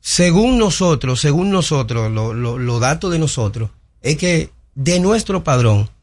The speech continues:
hubo un millón cuatrocientos y algo de P L Distas que no fueron a votar. Por múltiples, por múltiples razones que no fueron a votar.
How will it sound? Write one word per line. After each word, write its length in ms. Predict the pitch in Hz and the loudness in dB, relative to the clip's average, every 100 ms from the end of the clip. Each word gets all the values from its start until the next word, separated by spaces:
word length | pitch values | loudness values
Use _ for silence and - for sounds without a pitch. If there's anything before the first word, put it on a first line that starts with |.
| _ - | _ -4
hubo 240 | 156 175 | 0 2
un 220 | 165 208 | 2 2
millón 440 | 214 165 180 185 165 _ _ _ _ _ _ | 2 2 2 0 -4 _ _ _ _ _ _
cuatrocientos 1000 | 151 139 139 135 - 170 180 208 160 180 | 0 2 2 0 0 0 0 0 0 2
y 140 | 143 151 | 4 4
algo 240 | 185 165 | 2 0
de 180 | 151 180 | 0 -2
P 140 | - | -2
L 120 | 160 | 0
Distas 460 | 160 131 117 - 110 - | 2 2 2 -2 -8 -6
que 120 | 139 | -2
no 100 | 135 | -2
fueron 240 | - 127 120 | 0 0 0
a 60 | |
votar. 420 | 113 107 90 69 - _ _ _ _ _ _ _ _ _ | -2 -4 -4 -6 -12 _ _ _ _ _ _ _ _ _
Por 200 | 170 165 | 0 2
múltiples, 760 | 185 226 214 214 185 190 175 | 2 2 2 -2 0 0 0
por 180 | 170 196 | -2 0
múltiples 520 | 208 240 220 180 185 151 | 2 2 0 0 2 2
razones 500 | 127 117 104 107 - _ | 2 2 0 -2 -8 _
que 120 | - 135 | -2 0
no 100 | 147 | 2
fueron 220 | 151 135 | 2 2
a 40 | |
votar. 400 | 113 107 98 110 | 2 0 -4 -8